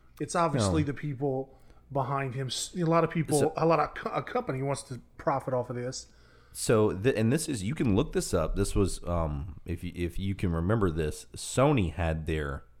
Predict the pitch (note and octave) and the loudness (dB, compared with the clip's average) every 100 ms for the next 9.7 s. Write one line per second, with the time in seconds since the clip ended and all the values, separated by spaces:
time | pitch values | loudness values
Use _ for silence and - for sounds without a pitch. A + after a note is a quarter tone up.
0 | - - _ _ - D#2+ D#2 D#2+ D2+ C#2+ | -20 -20 _ _ -16 -12 -6 -4 -4 -6
1 | C#2 C2+ - G#2 - E2+ E2+ F#2+ - B1+ | -8 -10 -4 -2 0 0 0 -2 -4 -8
2 | - G#2+ - - - - - - - E2+ | -6 -6 -6 -18 -18 -18 -20 -20 -12 -8
3 | D2 F#2+ G#2 G#2+ - G2+ F2 E2+ D2+ D#2 | -2 2 4 2 0 2 2 2 0 -2
4 | E2 E2+ C#2 - - - - - - - | -2 -4 -6 -14 -20 -20 -20 -20 -20 -10
5 | D#2 C#2+ C#2 D2 D2 - E2 D#2+ C2+ - | -6 -4 -4 -6 -8 -8 -6 -4 -6 -6
6 | G2 G2 - G2 - F2 - G2 F#2+ F#2 | 0 4 4 4 2 -2 0 2 4 4
7 | F2+ E2+ - - - _ - - D2+ D#2 | 4 2 -2 -12 -20 _ -18 -8 -6 -2
8 | F#2 F#2 E2+ F#2 E2+ - E2+ D#2+ D#2+ E2 | 2 2 2 2 0 0 0 0 -2 -4
9 | - A2 B2+ C3 F#2+ E2 D#2+ | -4 0 2 4 4 2 0